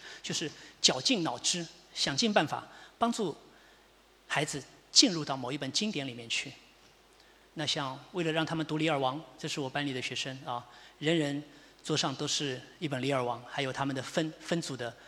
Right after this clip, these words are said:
名单。怎么做呢？我们要表演，分成四个小组，我们要表演的，我要拍下来的，那他们只能认真去读《李尔王》了，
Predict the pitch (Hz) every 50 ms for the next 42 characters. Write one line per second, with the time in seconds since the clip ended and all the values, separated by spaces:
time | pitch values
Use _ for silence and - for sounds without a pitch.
0 | - - - 139 131 139 - 147 143 151 - - - - - 156 131 131 - 196
1 | 170 151 147 - - - - - - - - 135 143 165 160 139 131 123 143 151
2 | 117 - - - - - - - - - - - - - - - - - - -
3 | - - - - - - 165 151 - 156 147 - - 175 156 123 135 139 - 143
4 | 127 120 131 147 139 127 135 123 139 135 123 113 - 127 135 139 147 - - -
5 | 180 180 170 214 180 147 127 113 113 110 117 113 - - - - - - - -
6 | - - 151 120 143 151 156 - - 123 127 147 180 185 160 - 151 147 - -
7 | 135 131 131 131 127 127 123 117 110 113 113 117 117 117